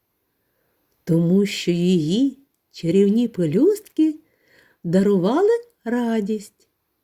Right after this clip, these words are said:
Але одного разу квіточка засумувала.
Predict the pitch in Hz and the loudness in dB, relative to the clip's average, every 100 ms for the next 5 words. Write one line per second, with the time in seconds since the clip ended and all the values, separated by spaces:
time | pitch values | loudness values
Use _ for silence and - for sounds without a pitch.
0 | _ _ _ _ _ _ _ _ _ _ | _ _ _ _ _ _ _ _ _ _
1 | _ _ _ _ _ _ 180 180 180 185 | _ _ _ _ _ _ -2 2 2 2
2 | 208 208 226 320 254 254 285 415 427 196 | 2 2 2 0 0 -2 0 0 -2 -2
3 | 165 - _ _ _ _ _ 185 170 175 | -4 -8 _ _ _ _ _ -4 0 4
4 | 370 440 415 - - 359 370 _ _ - | 4 4 0 -2 -6 -6 -6 _ _ -12
5 | 170 175 294 - 392 403 415 302 240 233 | -6 -2 -4 -2 -2 0 -2 -2 -2 -2
6 | 220 220 | -2 -4